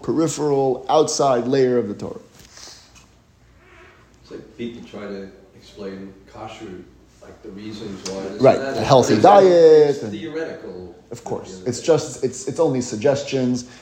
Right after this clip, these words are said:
Speaker 1: and it never gets to the full depth, and it doesn't ex-, and it doesn't even begin to explain the specifics.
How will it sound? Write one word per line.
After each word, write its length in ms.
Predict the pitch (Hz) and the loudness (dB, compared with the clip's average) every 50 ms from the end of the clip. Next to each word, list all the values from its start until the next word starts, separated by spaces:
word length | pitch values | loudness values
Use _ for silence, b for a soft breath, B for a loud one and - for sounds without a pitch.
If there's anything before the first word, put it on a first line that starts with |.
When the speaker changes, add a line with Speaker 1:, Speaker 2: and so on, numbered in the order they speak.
| B - | B -6
Speaker 1:
and 100 | 127 131 | -4 -4
it 80 | 135 143 | -2 2
never 260 | 165 156 139 127 120 | 2 4 4 4 2
gets 280 | 110 113 113 107 - - | 2 0 -2 -2 -4 -8
to 140 | - - | -10 -10
the 100 | 101 104 | -10 -10
full 240 | 101 - - 113 107 | -10 -8 -6 -6 -4
depth, 420 | 107 147 151 143 127 - - - 107 | 2 4 4 4 4 2 -4 -10 -8
and 100 | 104 107 | -6 -4
it 40 | |
doesn't 220 | 113 127 113 113 110 | -2 -2 -2 -4 -6
ex-, 220 | 107 - - - | -6 -8 -8 -8
and 180 | - 139 135 123 - - - - - | -8 -8 -8 -8 -12 -16 -20 -20 -20
it 80 | - - | -4 -2
doesn't 200 | 151 135 135 135 | -2 0 2 0
even 220 | 123 120 120 113 | 0 0 -2 -4
begin 480 | 104 107 107 107 104 151 165 151 131 117 | -4 -6 -8 2 4 4 4 4 2 -2
to 140 | 135 120 | -2 -4
explain 320 | 107 107 - - 120 113 107 | -4 -6 -6 -4 -4 -4 -2
the 80 | 104 | -4
specifics. 680 | 101 - - 110 - 165 147 143 127 120 - - - | -8 -10 -10 -6 -6 -6 -6 -6 -10 -12 -12 -18 -18